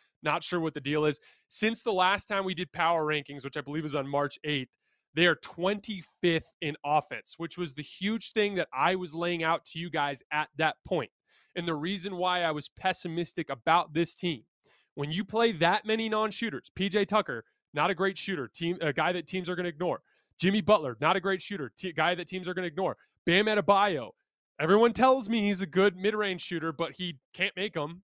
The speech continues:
and, and he's shooting terrible percentages there this year, and teams aren't guarding him out there. So it's janking up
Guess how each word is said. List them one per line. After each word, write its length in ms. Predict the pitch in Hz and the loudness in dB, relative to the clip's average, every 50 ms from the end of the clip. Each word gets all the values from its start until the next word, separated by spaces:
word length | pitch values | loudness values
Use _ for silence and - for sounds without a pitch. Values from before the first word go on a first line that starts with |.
| _ _ - | _ _ -8
and, 220 | 165 151 156 147 - | -8 -8 -8 -6 -6
and 100 | 175 156 | -4 -4
he's 120 | 156 135 | -4 -6
shooting 260 | - - 202 202 175 | -6 -6 -6 -6 -6
terrible 320 | - 165 185 196 185 185 180 | -6 -4 -4 -2 -2 -4 -6
percentages 520 | - 165 151 190 202 214 208 151 156 135 | -6 -6 -4 -4 -4 -4 -4 -6 -6 -4
there 200 | 135 151 143 143 | -4 -2 -2 -2
this 220 | 139 139 131 - - | -4 -6 -8 -8 -6
year, 180 | 160 180 202 - | -4 -4 -4 -4
and 160 | 165 160 156 - | -4 -6 -4 -4
teams 260 | - 185 202 202 190 | -6 -6 -4 -4 -4
aren't 180 | 208 214 190 | -6 -4 -2
guarding 300 | 160 196 226 240 202 147 | -2 -2 -2 -2 -4 -8
him 80 | 131 123 | -10 -10
out 180 | 113 98 - - | -10 -12 -12 -12
there. 120 | - - - _ _ _ _ _ _ _ - | -12 -14 -14 _ _ _ _ _ _ _ -8
So 180 | - - 196 | -2 0 0
it's 220 | 180 143 - - _ _ _ _ 147 123 | 0 -2 -6 -14 _ _ _ _ -10 -2
janking 420 | - 185 196 226 220 226 208 202 | 0 2 2 2 2 0 2 4
up 160 | 202 185 - | 4 4 4